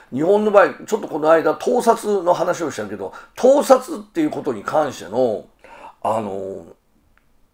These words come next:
明確な犯罪の規定がないんですよね、これが。盗撮罪っていうのがないわけなんで、うん。まあ、そういったようなことを、まあ、ただ、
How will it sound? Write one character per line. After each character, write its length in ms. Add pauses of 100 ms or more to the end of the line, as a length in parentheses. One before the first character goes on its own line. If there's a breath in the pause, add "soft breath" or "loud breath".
(520)
明 300
確 220
な 360 (140)
犯 300
罪 160
の 80
規 160
定 160
が 80
な 160
い 60
ん 40
で 60
す 80
よ 80
ね、 140
こ 100
れ 80
が。 280 (1000 soft breath)
盗 300
撮 420 (340)
罪 280
っ 60
て 100
い 40
う 40
の 80
が 80
な 180
い 80
わ 100
け 80
な 140
ん 100
で、 320 (120)
う 60
ん。 420 (1000)
ま 60
あ、 20
そ 280
う 60
い 80
っ 60
た 80
よ 100
う 40
な 80
こ 100
と 160
を、 80
ま 120
あ、 80
た 180
だ、 440